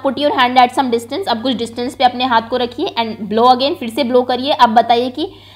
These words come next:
अ, एयर कैसी फील होती है, वार्म या फिर कोल्ड? तो जैसा मैंने कहा, आप दूर रख के करेंगे, तो अब आपको एयर जो है, वो कूलर फील होगी, ठंडी फील होगी।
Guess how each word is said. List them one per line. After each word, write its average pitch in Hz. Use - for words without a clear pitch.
अ, 226
एयर 277
कैसी 294
फील 262
होती 220
है, 220
वार्म 240
या 254
फिर 254
कोल्ड? 208
तो 220
जैसा 233
मैंने 254
कहा, 269
आप 262
दूर 233
रख 247
के 254
करेंगे, 247
तो -
अब 233
आपको 233
एयर 226
जो 226
है, 262
वो 285
कूलर 277
फील 214
होगी, 180
ठंडी 247
फील 240
होगी। 214